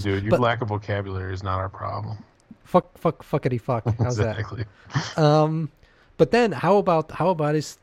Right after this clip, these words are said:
Speaker 2: that he was more offended by the coronavirus thing? Tom, I know you're gonna have a take on this one.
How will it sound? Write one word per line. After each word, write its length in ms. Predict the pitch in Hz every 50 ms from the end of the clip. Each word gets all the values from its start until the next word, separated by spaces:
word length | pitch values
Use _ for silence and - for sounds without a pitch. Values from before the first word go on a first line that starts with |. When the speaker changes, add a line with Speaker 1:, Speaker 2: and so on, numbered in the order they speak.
| _ _ - - _ -
Speaker 2:
that 200 | 139 131 143 139
he 80 | 147
was 120 | 139 127 123
more 180 | 135 151 175
offended 380 | 165 - - 123 123 139 139 127
by 140 | 131 127 123
the 100 | 135 -
coronavirus 680 | - 135 139 180 214 170 117 113 110 110 110 101 -
thing? 240 | - 120 110 110 113
Tom, 260 | - - 127 127 127
I 40 | 123
know 160 | 127 131 123
you're 180 | 120 123 147 156
gonna 160 | 156 117 113
have 80 | 113 117
a 40 | 113
take 280 | - 117 113 113 -
on 100 | 117 110
this 160 | 113 117 - -
one. 200 | 123 123 123